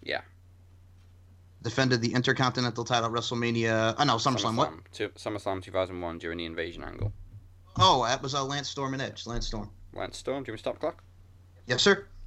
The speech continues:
Speaker 1: Stop it. And if I can be serious for a moment, it was Lance Storm.
Speaker 2: I don't know why I was thinking WrestleMania. Then I,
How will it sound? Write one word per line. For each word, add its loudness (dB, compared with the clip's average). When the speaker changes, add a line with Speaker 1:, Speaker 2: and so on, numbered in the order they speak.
Speaker 1:
Stop 4
it. -4
And -2
if -4
I 0
can -12
be -4
serious 4
for -2
a 0
moment, -2
it -6
was -4
Lance -4
Storm. -4
Speaker 2:
I 2
don't -2
know 0
why 4
I 0
was 0
thinking 2
WrestleMania. 4
Then 8
I, 8